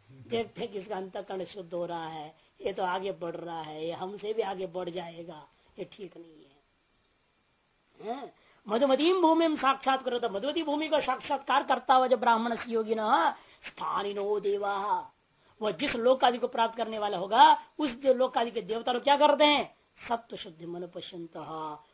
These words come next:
उसके अंतःकरण शुद्धि को देखते हुए स्थान ही रेव उपनिमंत्रयन्ते,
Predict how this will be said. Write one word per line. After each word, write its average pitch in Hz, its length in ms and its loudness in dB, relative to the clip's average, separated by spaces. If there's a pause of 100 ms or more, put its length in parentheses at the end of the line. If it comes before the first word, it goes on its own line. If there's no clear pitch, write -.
उसके - 180 -6
अंतःकरण 269 380 -2
शुद्धि 254 260 -10
को 233 180 -4
देखते 180 380 -10
हुए 175 440 -2 (320)
स्थान 165 460 -6
ही 185 200 -4
रेव 190 260 -4
उपनिमंत्रयन्ते, 202 1400 -8